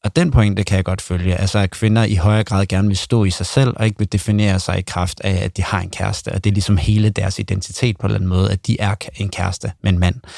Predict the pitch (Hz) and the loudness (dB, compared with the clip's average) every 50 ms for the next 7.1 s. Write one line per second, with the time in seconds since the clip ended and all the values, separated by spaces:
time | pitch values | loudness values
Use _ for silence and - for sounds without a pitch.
0 | - - - - - - - - 110 101 95 92 - - - - 120 127 113 98 | -18 -16 -16 -16 -18 -18 -8 -2 0 2 2 0 -2 -2 -2 0 0 2 2 0
1 | 98 - 123 117 - 104 95 - 104 - 113 98 - - 107 101 95 92 95 110 | 0 0 -2 0 0 0 0 0 -2 -2 -2 -4 -4 -4 -2 -2 0 0 2 0
2 | 104 - - 120 98 98 101 107 101 95 92 98 98 98 98 98 98 98 95 110 | 0 2 0 0 0 0 0 0 0 0 -2 -2 0 0 2 2 2 0 0 0
3 | 104 95 98 98 110 98 101 95 92 92 113 113 107 98 87 104 104 101 - - | 0 0 0 2 2 2 2 2 2 4 4 4 2 2 2 2 0 0 -2 -2
4 | 104 - - - 107 98 95 95 87 90 92 92 90 92 95 90 87 90 - - | -4 -4 -2 -2 -2 0 0 0 0 0 2 0 0 0 0 0 0 -2 -4 -8
5 | - - - - _ - 95 95 - 104 101 95 92 90 85 85 87 87 85 85 | -18 -20 -20 -20 _ -6 -6 -2 0 2 2 4 4 4 2 2 2 0 0 -2
6 | - - _ _ _ - 101 101 92 87 - 95 92 87 87 90 92 95 95 92 | -4 -10 _ _ _ -4 -2 0 0 0 -2 -2 -2 0 0 2 2 2 2 0
7 | 92 95 | 0 -2